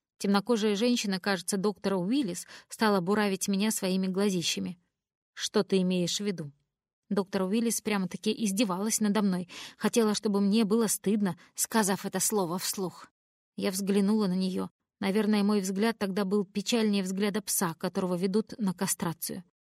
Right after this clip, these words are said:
«Да, срок небольшой, но... я могу предложить тебе другой вариант.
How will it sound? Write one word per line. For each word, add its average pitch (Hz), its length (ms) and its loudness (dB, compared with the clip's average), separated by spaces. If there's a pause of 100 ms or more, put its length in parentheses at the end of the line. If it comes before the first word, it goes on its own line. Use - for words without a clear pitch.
(140)
«Да, 233 300 4 (180)
срок - 340 0
небольшой, 180 520 2
но... 196 360 2 (800)
я 220 160 4
могу 247 280 4
предложить 208 460 2
тебе 220 200 2
другой 196 320 2
вариант. 165 520 -2